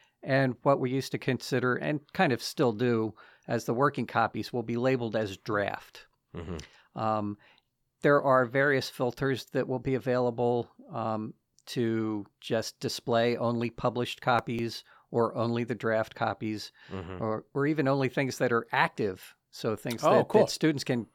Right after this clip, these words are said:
Speaker 1: can actually currently access. It allows you to control, um, exactly what you're seeing as far as, um, which assessments are, are currently being shown.
Speaker 2: Yeah.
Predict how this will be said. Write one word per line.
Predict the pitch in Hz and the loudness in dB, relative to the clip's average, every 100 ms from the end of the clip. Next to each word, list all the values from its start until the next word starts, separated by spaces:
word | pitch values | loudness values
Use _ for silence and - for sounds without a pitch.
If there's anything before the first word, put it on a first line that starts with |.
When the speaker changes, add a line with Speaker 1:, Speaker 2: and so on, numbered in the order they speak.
| - | -6
Speaker 1:
can | 131 117 | -2 -2
actually | 110 120 - 120 | -2 -4 -4 -10
currently | - 143 131 113 | -6 -6 -4 -4
access. | 120 120 - - 107 - - - - | 0 -2 -2 -8 -10 -12 -20 -16 -4
It | 127 | 2
allows | 135 156 139 | 6 6 4
you | 135 | -2
to | - | -4
control, | - 123 - - 151 135 117 110 - - - _ | -2 -2 -2 2 4 6 4 2 -4 -20 -20 _
um, | - 110 | -4 -4
exactly | 117 117 135 131 | -4 2 2 4
what | 110 117 | 0 0
you're | 107 | -2
seeing | 104 - - 123 107 101 101 | -4 -4 0 0 0 -4 -8
as | - 101 | -6 -6
far | - 107 104 | -2 0 0
as, | 98 - - _ | -2 -8 -16 _
um, | 127 113 123 117 | -12 -12 -12 -6
which | 123 - | -4 -4
assessments | 110 120 - 104 - | -2 -2 -2 -8 -8
are, | 104 - | -10 -8
are | 110 | -10
currently | - 113 104 101 | -6 -6 -6 -8
being | 107 98 | -10 -10
shown. | - 110 110 104 _ _ _ _ | -10 -10 -10 -14 _ _ _ _
Speaker 2:
Yeah. | - | -20